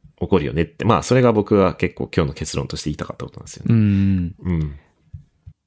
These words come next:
Speaker 2: あとはその、何ですかね、その、部-、部下って、まあ、一言で言っちゃいますけど、
Speaker 1: うん。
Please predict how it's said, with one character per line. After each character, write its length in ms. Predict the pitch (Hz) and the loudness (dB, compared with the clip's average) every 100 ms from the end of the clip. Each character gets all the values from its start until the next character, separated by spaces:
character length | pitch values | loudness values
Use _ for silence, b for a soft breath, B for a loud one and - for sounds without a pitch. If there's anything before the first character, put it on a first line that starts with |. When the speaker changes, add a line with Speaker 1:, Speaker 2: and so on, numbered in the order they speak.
| _ | _
Speaker 2:
あ 140 | - | 0
と 100 | - | 2
は 80 | 127 | 2
そ 160 | - 123 | 4 4
の、 300 | 139 135 - | 4 4 2
何 220 | 120 127 | 2 2
で 80 | 98 | 0
す 60 | - | -2
か 80 | 92 | -4
ね、 220 | 98 92 | -2 -2
そ 160 | 110 98 | -2 0
の、 180 | 95 92 | -2 -4
部-、 240 | 101 190 | -2 -2
部 120 | 123 151 | 0 0
下 120 | 117 | 0
っ 120 | - | -2
て、 240 | 95 90 - | -8 -8 -4
ま 140 | 107 | -4
あ、 40 | 87 | -2
一 160 | - | -2
言 80 | 95 | -2
で 80 | 90 | -4
言 80 | 90 | -6
っ 20 | |
ち 120 | - | -4
ゃ 20 | |
い 60 | 98 | -4
ま 80 | 95 | -4
す 80 | |
け 80 | 104 | -2
ど、 240 | 113 113 90 | 2 0 0
Speaker 1:
う 20 | |
ん。 240 | 82 76 | -4 -6